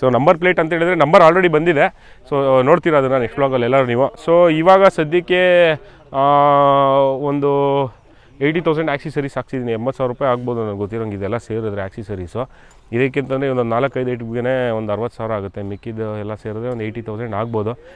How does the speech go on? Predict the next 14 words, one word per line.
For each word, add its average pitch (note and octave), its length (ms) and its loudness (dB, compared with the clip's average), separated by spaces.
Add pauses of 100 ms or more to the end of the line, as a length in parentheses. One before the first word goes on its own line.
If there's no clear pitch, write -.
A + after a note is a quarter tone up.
(180)
So A#2 140 0
ಇನ್ನೂ D3+ 260 2
ಒಂದು C#3 400 2
ಇಪ್ಪತ್ತು B2+ 280 -6
ಮೂವತ್ತು B2+ 200 -4
ಸಾವಿರದ್ದು C3+ 300 -2
ಹಾಕ್ಸ್ಬೇಕು. D3 880 2 (400)
ಏನು B2 180 -4
ಮಾಡೋಣ A#2 180 -2
ಹೇಳಿ, A2 180 -2
as G#2+ 180 -2
of A2 180 -12
now G#2+ 120 -6
ದುಡ್ಡಿಲ್ಲ. G#2 320 -6